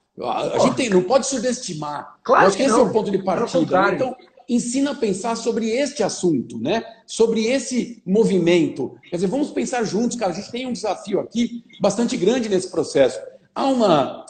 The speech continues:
Speaker 1: no, no livro do Nelson Mota, sobre o Tim Maia, que eu fui fã e sou fã,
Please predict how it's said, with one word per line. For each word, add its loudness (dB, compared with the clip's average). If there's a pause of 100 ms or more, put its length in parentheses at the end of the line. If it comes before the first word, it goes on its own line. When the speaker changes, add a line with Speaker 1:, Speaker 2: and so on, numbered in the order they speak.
(160)
Speaker 1:
no, 0
no 0
livro 0
do 2
Nelson 0
Mota, 0
sobre -2
o -4
Tim -8
Maia, -2 (380)
que -8
eu -8 (320)
fui 6
fã 4
e 4
sou 2
fã, 2